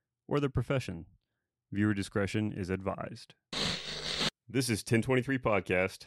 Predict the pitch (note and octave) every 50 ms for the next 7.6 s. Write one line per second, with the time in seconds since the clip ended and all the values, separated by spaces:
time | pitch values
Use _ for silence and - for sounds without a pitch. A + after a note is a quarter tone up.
0 | - - - G#2 F#2 F#2 - - F#2+ E2 - - - - C3 C#3 C#3 B2 - -
1 | B2+ A2 F#2 E2+ D#2+ E2 F2+ G2 - - _ _ _ _ _ _ _ _ _ -
2 | G2 G2 F#2 F2 - - - _ - F2 F2 - B2+ C#3+ D#3 B2+ - - _ -
3 | G#2 G#2+ A#2+ B2+ - G#2 F#2+ F2 F#2 F#2+ A2 A#2+ - _ _ - - _ _ _
4 | _ _ _ - G2+ G2 G#2 A2+ A2 G2 F#2+ F2+ F2 F2+ F#2+ G2+ - - - _
5 | _ _ _ _ _ _ _ - - F#2+ F2+ E2+ F2 F#2 G2 G2 G#2+ G#2+ G2 G2+
6 | G2 F#2 F2 - G2 F#2 F2+ F2 D#2+ - F2 F2 E2+ - - - - C3+ D#3 -
7 | - - E2+ - - E2+ E2 - F2+ F#2 F#2+ G2+